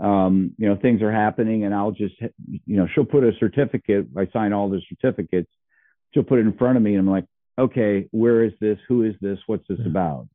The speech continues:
Speaker 1: Um, 'cause a lot of times the names of these groups are not, uh, tied to a particular area.
Speaker 2: Yeah.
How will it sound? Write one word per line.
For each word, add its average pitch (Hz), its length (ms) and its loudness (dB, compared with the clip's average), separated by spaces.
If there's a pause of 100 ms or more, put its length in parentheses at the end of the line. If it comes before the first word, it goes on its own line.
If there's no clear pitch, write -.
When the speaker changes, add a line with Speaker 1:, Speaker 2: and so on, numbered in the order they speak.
Speaker 1:
Um, 90 640 2 (320)
'cause 135 100 2
a - 20 4
lot 135 140 4
of 127 80 0
times 113 240 4
the 107 100 2
names 107 260 4
of 104 80 0
these 101 200 2
groups 95 360 0 (140)
are 90 440 0
not, 95 380 0 (240)
uh, 85 180 -6 (540)
tied 98 300 2
to 95 180 4
a 85 40 2
particular 82 500 -4
area. 85 400 0 (400)
Speaker 2:
Yeah. 107 220 -2